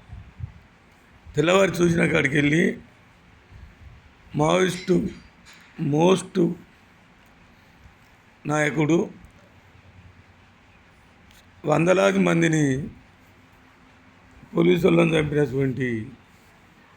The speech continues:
మావోయిస్టు పార్టీ నాయకుడు పొద్దున నుండి ఏ YouTube ఛానల్ చూసినా, ఏది చూసినా సెల్లులలో అదే కనబడుతుంది.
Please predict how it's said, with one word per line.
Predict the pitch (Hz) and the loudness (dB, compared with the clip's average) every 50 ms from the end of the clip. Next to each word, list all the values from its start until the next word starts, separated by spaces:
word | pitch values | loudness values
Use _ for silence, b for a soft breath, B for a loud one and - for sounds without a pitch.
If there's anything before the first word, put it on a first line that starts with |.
| _ _ _ _ - - - - - _ _ _ _ - - _ _ - | _ _ _ _ -20 -20 -20 -20 -20 _ _ _ _ -20 -20 _ _ -6
మావోయిస్టు | - - - - 156 156 156 - - 156 | -2 -2 0 0 0 0 -2 -6 -10 -4
పార్టీ | 139 151 - - - 139 | -2 -2 -2 -2 -4 -4
నాయకుడు | 135 131 131 131 123 113 127 120 143 175 208 - - - _ _ _ _ _ _ _ _ _ _ _ _ _ _ _ _ - - - - _ _ _ _ _ _ _ - - _ _ _ _ _ _ - _ | -2 -2 0 -2 -2 -2 -4 -6 -6 -8 -8 -10 -14 -20 _ _ _ _ _ _ _ _ _ _ _ _ _ _ _ _ -20 -20 -20 -20 _ _ _ _ _ _ _ -20 -20 _ _ _ _ _ _ -20 _
పొద్దున | 131 139 135 139 185 180 190 | -6 -6 -2 -2 0 2 2
నుండి | 185 175 175 175 190 196 214 214 196 156 156 175 - - - - - _ _ - - - - _ _ _ _ _ _ _ - - - _ - - - - _ - - - _ _ _ _ _ _ - _ _ _ _ _ _ - _ _ _ - _ _ _ _ - - - - _ _ _ _ - - | 4 4 4 2 2 2 2 2 2 2 2 -2 -4 -8 -16 -20 -20 _ _ -20 -20 -20 -20 _ _ _ _ _ _ _ -20 -20 -20 _ -20 -20 -20 -20 _ -20 -20 -20 _ _ _ _ _ _ -20 _ _ _ _ _ _ -20 _ _ _ -20 _ _ _ _ -20 -20 -20 -20 _ _ _ _ -12 -4
ఏ | 156 165 175 180 | 0 2 4 4
YouTube | 185 185 185 190 165 180 175 170 175 | 4 4 4 4 2 0 0 0 0
ఛానల్ | 180 175 170 170 170 165 160 | 0 2 4 4 2 2 0
చూసినా, | 165 156 - 165 151 156 165 190 202 - - - - - - _ - - | -2 -4 -2 -2 -2 -2 -2 -2 -6 -10 -16 -20 -20 -20 -20 _ -12 -4
ఏది | 143 147 151 135 | -2 -2 -2 0
చూసినా | 139 160 147 123 156 151 151 156 175 - - - - _ - - - - _ _ _ _ - | -2 -4 -2 -2 0 0 0 0 -2 -6 -10 -16 -20 _ -20 -20 -20 -20 _ _ _ _ -6
సెల్లులలో | - 147 143 156 160 156 160 156 156 | -4 -2 0 2 4 4 4 4 4
అదే | 147 123 139 131 | 2 2 0 0
కనబడుతుంది. | 131 139 131 123 123 127 - - 165 120 120 123 | 0 -2 -4 -4 -6 -8 -10 -10 -6 -6 -4 -4